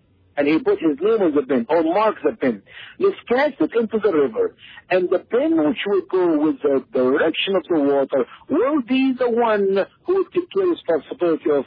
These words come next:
Mary, and the others who will go above stream, they will not have luck to do it." Okay,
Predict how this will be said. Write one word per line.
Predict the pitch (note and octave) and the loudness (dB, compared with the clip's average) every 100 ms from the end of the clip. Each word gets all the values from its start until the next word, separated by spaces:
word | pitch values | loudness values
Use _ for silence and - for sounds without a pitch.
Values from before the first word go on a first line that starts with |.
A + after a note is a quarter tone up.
| D3 | -2
Mary, | C#3+ B2 G2+ - - - | 0 0 -2 -8 -20 -6
and | D#3+ D#3+ | -2 0
the | D#4+ | 0
others | F#3+ D4+ C#4 A#3 - | 0 0 0 -2 -2
who | E4+ | -2
will | E4 | -2
go | E4+ F4+ | 0 0
above | C4+ A#3+ - A3+ - - | -2 -2 -2 -2 -4 -8
stream, | - A#3 F#4 F3+ - _ _ | -2 0 0 -2 -4 _ _
they | C3 | -2
will | G3 E3+ | 0 2
not | F3+ - | 0 -2
have | D#3 B2+ | -2 0
luck | C#3+ G3 - | 0 -2 -2
to | C#3+ C3 | -4 0
do | C3 | -2
it." | - | 0
Okay, | G3 B3 - F3 | -2 -2 0 0